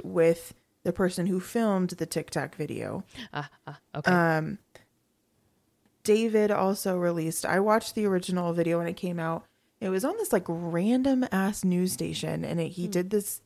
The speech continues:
Speaker 1: this interview, and he talked about how the American people are being lied to, that there is, and it's an, it's an injustice about how much we're being lied to, that we don't understand what's happening, and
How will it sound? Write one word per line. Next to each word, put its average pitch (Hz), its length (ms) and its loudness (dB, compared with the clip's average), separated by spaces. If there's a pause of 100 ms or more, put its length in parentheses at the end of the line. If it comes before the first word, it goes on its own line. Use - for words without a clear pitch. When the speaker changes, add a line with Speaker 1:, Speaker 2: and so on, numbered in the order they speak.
Speaker 1:
this - 380 0
interview, 175 640 0 (520)
and 175 420 2
he 185 140 -4
talked 190 300 -4
about 180 300 -4
how 160 440 -6 (300)
the 165 80 -2
American 160 380 -4
people 190 300 -6
are 170 160 0
being 165 400 -6 (120)
lied 160 480 -6
to, 262 360 -6 (640)
that 160 640 -4 (400)
there 170 280 2
is, 165 460 2 (380)
and 180 100 2
it's 175 160 0
an, 180 140 0 (120)
it's 185 200 0
an 175 220 2
injustice 202 840 2
about 185 340 0
how 185 200 2
much 180 220 0
we're 190 100 0
being 175 280 0
lied 160 300 -2
to, 220 220 -2
that 185 160 -2
we 175 140 -2
don't 170 260 0
understand 170 800 -2 (380)
what's 160 220 0
happening, 175 600 -4
and 170 280 -4